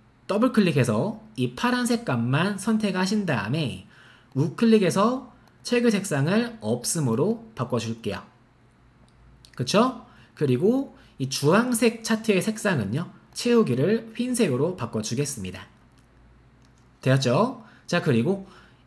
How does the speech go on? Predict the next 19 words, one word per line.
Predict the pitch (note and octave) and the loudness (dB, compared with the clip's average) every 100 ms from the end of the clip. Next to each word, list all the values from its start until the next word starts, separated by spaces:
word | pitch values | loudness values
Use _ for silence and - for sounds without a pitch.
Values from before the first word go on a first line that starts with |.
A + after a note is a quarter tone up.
| - | -6
주황색 | D#3 G3+ B3 - | 2 4 4 2
차트, | A3 G#3+ C3+ | 0 2 2
그러니까 | F#3+ E3+ | 2 0
저희가 | C#3+ C#3+ D3+ | 0 2 2
방금 | C#3 D3 G3 F#3+ | 2 0 0 0
전에 | F#3+ F3+ | 0 2
흰색으로 | B3+ B3 B3 G#3+ G3 | 0 2 2 2 2
선-, | A3 G#3+ - - | -2 -4 -12 -4
바꾼 | C3 - F#3+ A3+ B3 - - | -4 0 2 2 0 -10 -4
이 | C3 | -4
범위가 | C3 B2+ D#3 E3+ | 0 0 2 0
선택된 | G3 G#3+ F#3 | -2 -2 -2
상태에서 | G#3 G#3+ G3 G#2+ F3 - - - - _ | -2 2 2 2 -2 -6 -12 -20 -20 _
채우기 | - C4+ C#4 A#3+ | -4 0 2 4
옵션에 | F3 A3 A3 F3 D#3 | 4 4 2 0 2
오셔가지고요, | G#2 C3 A#2 A2 F#2+ F#2+ C3 E3 - - _ _ | 0 0 0 0 -4 -4 -4 -6 -14 -20 _ _
이 | A#2+ | -10
채우기의 | - A#3 A#3+ A3+ C3+ B2 D#3 F#3 | -2 2 2 2 2 0 0 -2
투명도를 | - A#3 A#3+ A3 B2 A2 D#3 G#3 B3+ | -2 0 2 2 2 2 2 0 -2